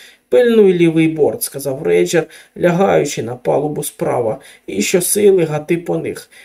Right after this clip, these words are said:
Феннер ліг та двічі вистрелив, стежачи, щоб кулі пролетіли вище катера. Майже одночасно стрельнув і Рейджер.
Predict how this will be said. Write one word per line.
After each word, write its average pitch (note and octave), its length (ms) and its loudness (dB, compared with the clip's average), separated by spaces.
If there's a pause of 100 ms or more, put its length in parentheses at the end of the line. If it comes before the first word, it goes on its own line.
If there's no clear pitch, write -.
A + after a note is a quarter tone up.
Феннер F3 500 2
ліг G3 240 0
та A#2+ 280 -6
двічі G3+ 400 -2
вистрелив, C#3+ 640 -4 (240)
стежачи, F3+ 600 -4
щоб - 280 -6
кулі - 420 0
пролетіли E3+ 720 -2
вище D3 340 -6
катера. B2+ 580 -8 (300)
Майже G3 300 2
одночасно F#3 640 0
стрельнув D#3 600 -2
і - 20 2
Рейджер. B2 440 -2